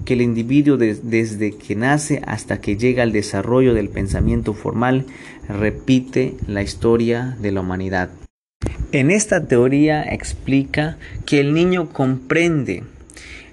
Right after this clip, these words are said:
entra en un proceso de asimilación, es decir, lo entiende. Y el que lo entienda no es garantía de que lo sepa.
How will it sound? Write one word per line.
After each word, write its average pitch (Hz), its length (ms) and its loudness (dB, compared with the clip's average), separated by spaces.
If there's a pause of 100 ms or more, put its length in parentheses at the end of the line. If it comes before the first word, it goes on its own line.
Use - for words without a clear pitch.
(240)
entra 151 400 4
en 139 80 4
un 147 140 4
proceso 127 560 2
de 117 180 4
asimilación, 117 960 2 (600)
es 127 200 2
decir, 131 480 2 (580)
lo 107 200 -2
entiende. 104 680 0 (920)
Y 139 140 6
el 135 120 2
que 135 140 2
lo 120 140 2
entienda 143 580 2
no 123 320 2
es 190 140 0
garantía 123 760 0
de 104 160 0
que 104 140 -4
lo 98 100 -2
sepa. 156 500 0